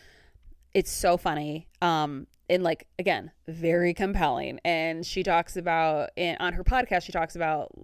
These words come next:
very normalized things that we do, like SoulCycle, um, Bravo, like, things that we are, our culture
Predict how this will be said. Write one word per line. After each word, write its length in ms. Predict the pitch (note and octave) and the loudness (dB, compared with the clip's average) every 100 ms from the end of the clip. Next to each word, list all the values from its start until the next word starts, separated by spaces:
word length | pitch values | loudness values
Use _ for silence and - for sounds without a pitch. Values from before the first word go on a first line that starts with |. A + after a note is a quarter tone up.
| - | -18
very 520 | D3+ F3 F#3 G3 G#3 | -12 -2 0 0 -2
normalized 540 | F#3+ E3 E3 D#3+ D#3 | -2 -2 0 0 0
things 260 | - D#3 D#3+ | -4 -6 -6
that 80 | E3+ | -6
we 180 | E3 D#3+ | -6 -6
do, 460 | D#3 D3+ D#3 D#3+ - | -4 -2 -2 -4 -6
like 360 | E3 D3+ D3 - _ | -2 -2 -2 -6 _
SoulCycle, 760 | - D4 B3 F#3+ D#3+ D3+ B2+ D3 _ - _ _ | -8 -4 -2 0 -2 -2 -4 -6 _ -20 _ _
um, 680 | F#3 F3 E3 D#3+ D#3 D#3 D#3+ - - - _ _ _ _ _ _ | -2 2 2 0 -4 -8 -12 -16 -18 -18 _ _ _ _ _ _
Bravo, 920 | F3+ G#3 C#4 B3 A3+ F3 C3+ D#2+ A2 - - | 2 8 8 8 4 0 -4 -4 -8 -12 -4
like, 140 | A#3 G#3 | 6 8
things 320 | C4 C4 B3+ | 8 6 0
that 280 | B3 G3+ G3+ | 0 0 -2
we 320 | G3 G3+ G3 | -2 0 2
are, 400 | - F#3 F#3 - | 2 4 2 2
our 500 | F3 F3 E3+ E3+ F3 | 2 4 4 2 -2
culture 560 | - F3+ - F3+ E3 | 0 0 2 0 0